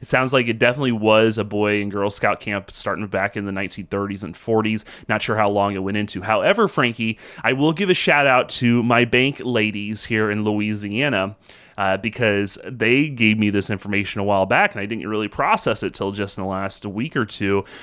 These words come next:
But, uh, one of the ladies that I, uh, is a bank teller at my local bank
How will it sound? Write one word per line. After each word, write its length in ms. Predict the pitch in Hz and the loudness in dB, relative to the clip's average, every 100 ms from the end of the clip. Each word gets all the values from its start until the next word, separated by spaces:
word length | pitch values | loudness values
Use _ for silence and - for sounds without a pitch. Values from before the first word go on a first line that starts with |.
| - - | -8 -2
But, 520 | 120 - - - - | -2 -2 -4 -4 0
uh, 240 | 117 110 110 | 4 4 4
one 280 | 117 139 226 | 2 0 2
of 80 | |
the 80 | 214 | 2
ladies 400 | 156 123 117 117 | 2 2 2 0
that 120 | 117 | 0
I, 240 | - 120 139 | 2 2 0
uh, 680 | 98 76 50 - - 95 82 | -4 -8 -14 -14 -6 -4 -2
is 160 | 107 | 0
a 60 | 110 | 0
bank 240 | 104 156 | 0 0
teller 300 | 170 117 98 | 0 0 0
at 120 | 95 104 | -2 -4
my 120 | 95 | -4
local 360 | 98 123 127 | -2 -2 -2
bank 420 | 107 120 151 107 | -4 -2 -2 -4